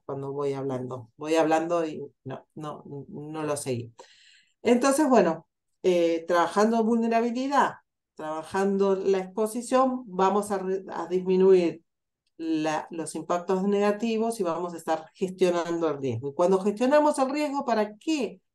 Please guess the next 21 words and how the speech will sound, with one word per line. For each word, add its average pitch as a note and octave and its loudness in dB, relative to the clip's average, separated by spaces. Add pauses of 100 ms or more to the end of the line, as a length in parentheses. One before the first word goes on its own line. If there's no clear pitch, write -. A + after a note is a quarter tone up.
lo E3+ -2
gestionamos? B2+ -8 (400)
Para D#3+ 0
que A3 0
una C4 2
situación A#3+ 0
que - -4
es E3 -8
de D3 -8
tipo F#3+ -4
catastrófica G#3+ -4
pase G#3 -2
a G#3 0
ser G#3+ -2
solamente F#3 -4
una D#3 -6
emergencia. A#2+ -6 (1500)
Eso C#4 0
es A3+ -2
la G3 -2
reducción F#3 -4